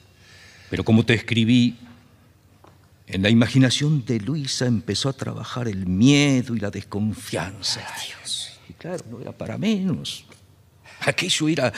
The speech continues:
Speaker 1: era un espectáculo, Luis.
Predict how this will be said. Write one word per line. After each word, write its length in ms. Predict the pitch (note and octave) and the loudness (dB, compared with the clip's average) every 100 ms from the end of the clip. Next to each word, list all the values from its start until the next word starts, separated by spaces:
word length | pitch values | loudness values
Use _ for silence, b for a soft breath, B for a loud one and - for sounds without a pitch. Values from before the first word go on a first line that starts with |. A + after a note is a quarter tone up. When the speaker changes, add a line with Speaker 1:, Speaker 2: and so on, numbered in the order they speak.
| B B B B | B B B B
Speaker 1:
era 180 | F#3+ F3+ | 0 2
un 100 | C#3 | 2
espectáculo, 1040 | - - F2 - - G#3 G3 - - - | 0 -4 -8 -8 -8 -4 -4 -8 -14 -12
Luis. 600 | - E3+ A#2+ - - | -8 -6 -6 -8 -10